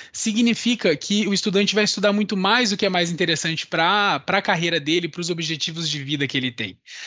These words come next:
não é? E aí, na área de matemática, nós temos cinco itinerários diferentes relacionados que vão abordar, é, a, a nossa área específica, mesmo sabendo que tudo se integra de alguma maneira,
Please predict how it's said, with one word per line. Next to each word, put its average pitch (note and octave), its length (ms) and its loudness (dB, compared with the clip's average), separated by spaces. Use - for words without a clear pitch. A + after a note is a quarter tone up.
não D3+ 140 2
é? D#3+ 200 4
E G3 140 2
aí, A#3+ 440 2
na A#3+ 340 2
área G3 180 4
de E3 80 -6
matemática, F3+ 600 -2
nós G#3 160 0
temos G#3+ 260 0
cinco - 720 2
itinerários E3 580 2
diferentes D3+ 680 0
relacionados D#3 840 2
que A#3 160 4
vão A3+ 320 4
abordar, G#3+ 720 4
é, E3+ 440 4
a, F3 400 0
a - 20 2
nossa G#3+ 320 2
área D#3+ 180 4
específica, G#3+ 640 -2
mesmo C#4+ 380 4
sabendo G3+ 460 2
que F#3 100 -8
tudo E3 240 -2
se - 160 -2
integra D#3+ 380 2
de D3 100 -2
alguma E3 320 -2
maneira, E3 540 2